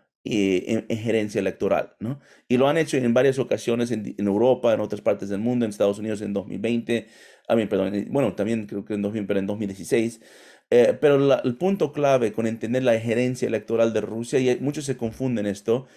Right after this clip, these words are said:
es que no, que no es que prefieren un candidato al otro candidato o, o, o que están necesariamente con la izquierda o la derecha. Lo que a Rusia le interesa es poner duda sobre el proceso democrático.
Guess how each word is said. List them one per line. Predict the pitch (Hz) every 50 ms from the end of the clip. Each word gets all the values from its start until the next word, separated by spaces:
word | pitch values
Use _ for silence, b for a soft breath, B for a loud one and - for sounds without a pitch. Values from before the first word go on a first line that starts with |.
| B B B B B _
es | - 139 139
que | - 151
no, | 147 170 208 202 -
que | 151
no | 156 180
es | 180
que | - 160
prefieren | 139 - 131 123 120 - 127 127 127 123 120 117 107 - - - - _ _ _
un | 131 135 131
candidato | 120 127 127 117 113 110 107 107 104 98 - - 104
al | 98
otro | 98 98 - 107 95
candidato | - 104 92 92 92 98 104 104 104 101 - 101 95 92 b b b b b b b _
o, | - 98 95 95 92 92 92 90 - -
o, | - 98 92 90 87 -
o | - 104 101
que | 107
están | 104 104 - 113 110 107
necesariamente | 107 104 107 104 104 107 104 104 104 101 101 104
con | 104 98 95
la | 92
izquierda | 90 - - 110 107 104 101
o | 95
la | 92
derecha. | 95 92 98 101 104 101 - 82 73 71 b b b b b b b b b _
Lo | - 123 127 123
que | - 127
a | 127
Rusia | 135 170 214 220 - 175 156
le | 147
interesa | 135 131 120 104 107 101 113 120 107 101 - 92 92 - - - _ _ _
es | - 113 104 -
poner | - 123 120 123 135 139 131 117 110
duda | 127 143 160 147 120 107 98 92 -
sobre | - - - - 139 127 117 107 107 110 98 -
el | - 101
proceso | - - 104 101 110 101 104 104
democrático. | 95 95 92 87 - 104 98 - - 76 69 - - - - _